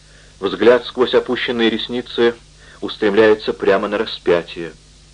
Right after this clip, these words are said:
Он открывает Богу своё горе — делится с ним новым испытанием. И из глубины души, сбросивший груз обиды,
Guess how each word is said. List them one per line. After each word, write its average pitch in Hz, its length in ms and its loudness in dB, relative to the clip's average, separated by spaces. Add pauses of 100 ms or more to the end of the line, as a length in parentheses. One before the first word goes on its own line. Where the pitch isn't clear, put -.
(440)
Он 123 180 4
открывает 127 680 4
Богу 107 460 2
своё 98 340 4
горе — 123 460 2 (560)
делится 123 560 4
с - 140 -16
ним 107 400 -4
новым 85 420 -2
испытанием. 80 800 -2 (720)
И 101 200 -6
из 87 100 -10
глубины 107 500 0
души, 143 560 -6 (480)
сбросивший 104 800 0
груз 104 380 -4
обиды, 175 560 0